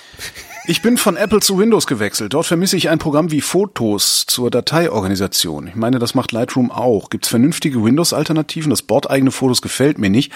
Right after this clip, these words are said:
Alleine schon der lethargische Import vom Handy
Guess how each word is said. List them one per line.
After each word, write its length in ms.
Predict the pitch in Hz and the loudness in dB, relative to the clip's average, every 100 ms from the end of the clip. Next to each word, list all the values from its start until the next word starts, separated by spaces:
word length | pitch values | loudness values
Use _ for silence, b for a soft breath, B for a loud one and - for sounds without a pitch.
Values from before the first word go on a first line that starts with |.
| B B B | B B B
Alleine 300 | 104 104 135 | 0 2 2
schon 220 | - 127 | 2 2
der 80 | 117 | 2
lethargische 580 | 104 - 123 143 - - | 2 0 0 2 0 0
Import 400 | 135 135 127 - | -2 0 -2 0
vom 160 | 110 | -2
Handy 400 | 98 135 131 87 | 2 2 2 -2